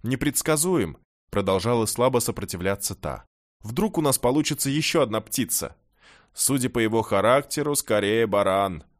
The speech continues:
оптимистично заявил Горец, ногтями отковыривая кусочек дёрна. «Эй, кис, ты с нами?» «Ряф!» с обидой откликнулся Тиш, подбегая и садясь рядом.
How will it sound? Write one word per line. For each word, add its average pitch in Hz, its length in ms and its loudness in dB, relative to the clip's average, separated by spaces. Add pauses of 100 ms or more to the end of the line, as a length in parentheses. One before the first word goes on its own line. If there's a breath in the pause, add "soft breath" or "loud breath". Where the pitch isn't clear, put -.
оптимистично 98 800 -6
заявил 95 380 -2
Горец, 143 420 0 (200 soft breath)
ногтями 143 540 -2
отковыривая 110 760 -2
кусочек 90 480 -4
дёрна. 78 500 -4 (640)
«Эй, 98 200 0
кис, 104 480 -2 (200)
ты 92 80 -6
с - 100 -2
нами?» 104 420 -2 (440)
«Ряф!» 107 640 -6 (360)
с - 140 -4
обидой 95 340 0
откликнулся 87 640 -6
Тиш, - 360 -4 (240 soft breath)
подбегая 101 580 -2
и - 140 -6
садясь 92 540 -4
рядом. 71 460 -8